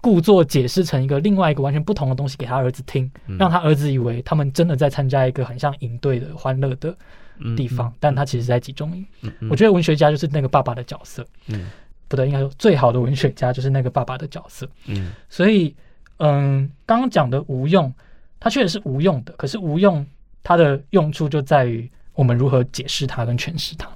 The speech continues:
Speaker 2: 对，呃，我想举一个例子，这个请托人的文字很短，他说写一段介绍词给最近自己开了一家刺青店的国中学长，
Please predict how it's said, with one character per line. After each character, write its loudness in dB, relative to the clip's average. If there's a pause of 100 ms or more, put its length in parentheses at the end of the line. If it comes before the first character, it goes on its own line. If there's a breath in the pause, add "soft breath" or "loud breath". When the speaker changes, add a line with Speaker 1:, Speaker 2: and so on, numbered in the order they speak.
(320)
Speaker 2:
对， 0 (420 soft breath)
呃， 0
我 4
想 2
举 -4
一 -2
个 0
例 0
子， -2 (380)
这 -2
个 4
请 -2
托 2
人 4
的 0
文 0
字 2
很 -4
短， 0 (260 soft breath)
他 -2
说 2 (540 loud breath)
写 2
一 0
段 4
介 4
绍 2
词 -4
给 0
最 4
近 0
自 -2
己 -4
开 -2
了 2
一 -4
家 0
刺 -2
青 -2
店 0
的 -4
国 0
中 4
学 -6
长， -4